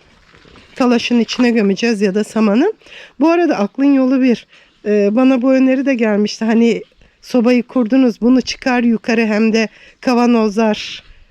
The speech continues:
e, bozulur sıcakta diye. Gerçekten hani o önerileri okumadan önce de, e, biz de aynı şeyi demiştik. Dışarı çıkarmıştık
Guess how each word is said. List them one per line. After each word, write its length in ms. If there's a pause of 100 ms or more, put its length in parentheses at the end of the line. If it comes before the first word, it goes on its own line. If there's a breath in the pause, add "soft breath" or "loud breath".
(200)
e, 340
bozulur 460
sıcakta 600
diye. 240 (380 loud breath)
Gerçekten 680 (280)
hani 180
o 140
önerileri 540
okumadan 560
önce 380
de, 140 (480 soft breath)
e, 240
biz 220
de 100
aynı 320
şeyi 300
demiştik. 480
Dışarı 300
çıkarmıştık 720